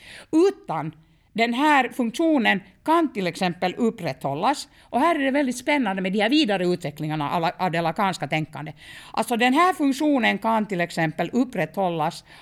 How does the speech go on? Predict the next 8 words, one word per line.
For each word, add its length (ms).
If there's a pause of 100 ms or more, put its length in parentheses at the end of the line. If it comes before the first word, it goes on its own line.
av 420 (360)
arbetslivet 880 (520)
eller 300
något 300
annat 380
begärsobjekt 960
för 140
modern 440